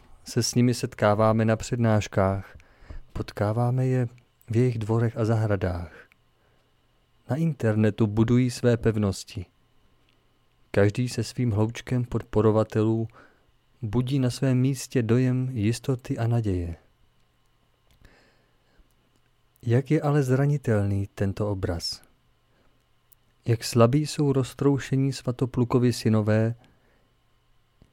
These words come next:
to poznají, až když se na ně zaměří nepřítel. Dokud na ně nepřišla řada, mohou budovat.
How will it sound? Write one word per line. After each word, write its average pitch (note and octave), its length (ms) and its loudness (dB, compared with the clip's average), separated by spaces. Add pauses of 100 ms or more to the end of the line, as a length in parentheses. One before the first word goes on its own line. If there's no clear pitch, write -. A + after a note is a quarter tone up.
(460)
to A#2+ 120 2
poznají, B2+ 840 2 (1080)
až A#2 320 0 (120)
když A#2 600 -2 (760)
se - 180 -4
na G2+ 80 -2
ně G#2 180 -2
zaměří A2+ 540 -2
nepřítel. G2+ 640 -6 (3000)
Dokud A#2 240 0
na B2 80 6
ně C3 140 4
nepřišla C#3 560 -2
řada, C#3 380 0 (160)
mohou A#2+ 300 2
budovat. F#2 600 -6